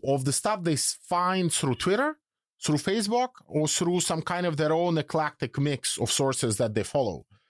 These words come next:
Uh, and it applies also to publishers. I mean, here in the Netherlands, you have a company called Review,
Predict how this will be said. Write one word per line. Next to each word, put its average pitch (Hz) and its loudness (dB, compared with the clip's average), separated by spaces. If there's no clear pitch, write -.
Uh, 139 0
and 170 2
it 202 2
applies 190 0
also 160 0
to 123 0
publishers. 120 0
I 117 0
mean, 113 2
here 139 2
in 151 2
the 127 2
Netherlands, 123 0
you 120 2
have 120 -2
a 117 0
company 131 0
called 117 0
Review, 113 0